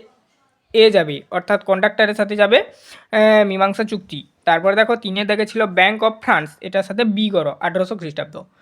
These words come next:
হয়ে গেল উত্তরটা। নিচে উত্তর বলে আমি দিয়ে দিয়েছি, দেখো লেখা রয়েছে উত্তর একের সি, দুইয়ের এ, তিনের বি। তারপর দেখো দুইয়ের দাগে, আচ্ছা, তারপর দেখো বিভাগ গ, তিনের দাগে দু তিনটি বাক্যে উত্তর দাও, যে কোনো চারটি। তারপর দেখো নেক্সট বলা রয়েছে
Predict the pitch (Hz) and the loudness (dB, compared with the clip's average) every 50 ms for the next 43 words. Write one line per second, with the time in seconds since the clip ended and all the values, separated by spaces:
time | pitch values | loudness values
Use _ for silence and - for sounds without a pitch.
0 | _ _ _ _ _ - 208 226 220 233 233 226 214 214 220 208 - 233 247 - | _ _ _ _ _ 2 4 4 6 6 6 4 2 2 -2 -2 -2 -4 -4 -4
1 | - 180 175 - 220 202 185 - - 196 196 202 208 202 202 202 208 208 - - | -8 -12 -8 -6 -6 -6 -6 -4 -4 -4 -2 -2 -2 -2 -2 -2 -4 -6 -8 -8
2 | 180 190 196 185 190 208 214 202 - 214 226 240 247 220 190 170 - 196 202 202 | -8 -8 -8 -6 -6 -6 -6 -6 -2 0 0 2 2 0 -2 -2 -2 -2 -2 -2
3 | 196 190 220 196 208 - 208 240 - - 185 - 190 185 - - 220 220 190 196 | -2 -4 -6 -8 -2 -2 -2 -2 -2 -4 -8 -8 -8 -10 -8 -8 -8 -6 -6 -6
4 | 190 185 180 - - - 220 240 254 - - - 196 185 190 190 214 220 _ _ | -6 -6 -6 -6 -2 2 4 4 4 2 0 -8 -8 -6 -6 -6 -8 -10 _ _
5 | _ _ _ _ _ - 214 196 226 214 170 151 - - - - - _ _ - | _ _ _ _ _ -8 -4 0 0 0 0 -4 -10 -18 -20 -20 -20 _ _ 0
6 | - 220 220 233 226 214 208 226 208 180 185 185 185 185 185 202 202 196 214 226 | 2 4 4 6 4 4 2 2 -2 -4 -4 -6 -6 -2 0 0 0 2 0 -2
7 | - - _ _ _ _ _ _ _ _ _ _ _ _ _ _ _ _ - - | -2 -4 _ _ _ _ _ _ _ _ _ _ _ _ _ _ _ _ -6 -4
8 | 214 214 196 - 208 208 208 226 220 226 220 220 202 196 185 175 208 202 196 180 | -2 -2 2 2 2 2 2 2 2 2 2 0 0 -4 -4 -4 -4 -4 -4 -4
9 | 170 165 147 147 - _ _ - - - _ _ - - _ _ - 220 208 196 | -6 -6 -6 -8 -10 _ _ -20 -20 -20 _ _ -20 -20 _ _ -6 -4 -2 -2
10 | 180 170 165 151 147 143 - _ _ - 175 170 202 214 220 226 233 226 214 226 | -2 -2 -4 -6 -6 -14 -18 _ _ -16 -12 -8 -8 -8 -6 -4 -6 -6 -6 -6
11 | 226 196 196 185 190 - 233 208 190 - 190 175 160 165 143 147 _ _ _ - | 0 0 0 0 0 -4 -8 -8 -6 -6 -8 -6 -6 -6 -8 -8 _ _ _ -8
12 | 208 214 220 214 220 220 220 202 196 196 - 170 147 - _ _ - - _ _ | -6 -4 -2 -4 -2 -2 0 -2 -2 -2 -6 -14 -14 -16 _ _ -20 -20 _ _
13 | _ _ _ - - 214 226 233 226 226 214 233 214 190 202 220 220 - - 220 | _ _ _ 0 2 4 4 6 4 4 4 2 0 0 -2 -2 -4 -4 -6 -2
14 | 202 202 196 208 214 220 214 214 214 - | 0 2 4 4 4 4 2 0 0 -2